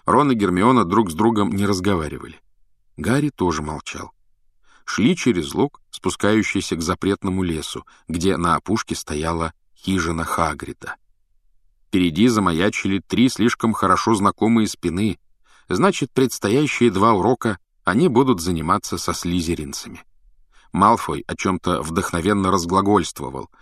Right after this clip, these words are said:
а Крэб и Гойл похохатывали. Гарри не сомневался, что знает, о чем у них идет речь. Лесничий ожидал учеников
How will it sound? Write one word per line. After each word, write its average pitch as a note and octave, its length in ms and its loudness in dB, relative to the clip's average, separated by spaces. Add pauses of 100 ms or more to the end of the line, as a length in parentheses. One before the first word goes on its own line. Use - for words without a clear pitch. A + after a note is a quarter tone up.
(160)
а F2 200 2
Крэб A2 420 0
и F2 100 -2
Гойл F#2+ 400 4 (180)
похохатывали. - 800 -2 (540)
Гарри E3 240 2
не A2+ 140 4
сомневался, G#2 640 2
что F#2 220 0
знает, F#2+ 380 0
о F#2 40 -4
чем D#2 260 -4
у - 20 -4
них D2+ 220 -8
идет - 280 -8
речь. - 360 -14 (1500)
Лесничий D#3 680 2
ожидал A#2+ 520 4
учеников A2 800 2